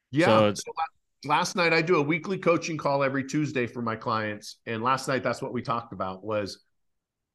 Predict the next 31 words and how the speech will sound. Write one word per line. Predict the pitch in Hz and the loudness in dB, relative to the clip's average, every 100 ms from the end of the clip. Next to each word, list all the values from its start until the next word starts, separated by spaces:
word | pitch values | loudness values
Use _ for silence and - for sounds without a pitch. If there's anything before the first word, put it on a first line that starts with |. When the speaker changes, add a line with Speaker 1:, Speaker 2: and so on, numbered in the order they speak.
| _ _ _ _ _ | _ _ _ _ _
Speaker 1:
what | 113 110 139 - - | -8 0 2 0 -4
can | - 156 156 | 0 0 2
you | 147 | 0
do | 123 120 180 156 127 123 - | 0 2 4 6 2 -2 -2
if | 123 123 | -4 0
you | 123 | -2
don't | 127 123 120 | 0 -2 -2
have | - 143 156 | 0 2 2
a | |
car | 156 127 113 | 0 0 2
loan, | 107 107 | 0 -4
but | 107 107 | -6 -6
you | |
have | 113 | -6
a | 107 | -6
car? | - 170 101 90 - _ - _ _ - | -2 -2 0 -4 -10 _ -20 _ _ -2
How | 110 131 | 0 -2
can | 131 139 127 | -4 -4 -2
you | 120 117 113 113 - | -2 0 0 -2 -6
get | 131 127 | -6 0
that | 127 113 | 0 -2
to | - | -6
report? | 113 - 170 170 - | -8 -4 -2 -2 -6
And | 98 | -8
I | |
have | 113 107 | -6 -6
a | |
whole | 117 | -8
strategy | 120 - 131 131 123 101 | -8 -4 -2 -2 -4 -10
for | 101 92 | -12 -12
that. | 80 69 | -12 -12